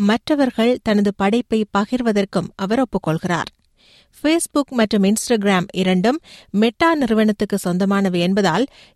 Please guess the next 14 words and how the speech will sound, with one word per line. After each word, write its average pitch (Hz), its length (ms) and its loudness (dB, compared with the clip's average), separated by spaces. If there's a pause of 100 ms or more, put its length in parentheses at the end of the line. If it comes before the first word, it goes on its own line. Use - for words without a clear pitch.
இந்த 311 300 2
தளங்கள் 220 500 2
இரண்டிலும் 214 540 2 (100)
உள்ளடக்கத்தை 214 720 2
பகிர 202 400 0 (160)
உங்களை 202 380 2 (160)
அனுமதிக்கின்றன. 180 720 0 (540)
நீங்கள் 285 440 2
மற்றொரு 220 480 0
கணக்கு 214 400 0
வைத்திருப்பவரின் 185 840 0
படைப்பை 190 440 0
பகிர்ந்து 202 420 0
கொண்டால் 214 460 2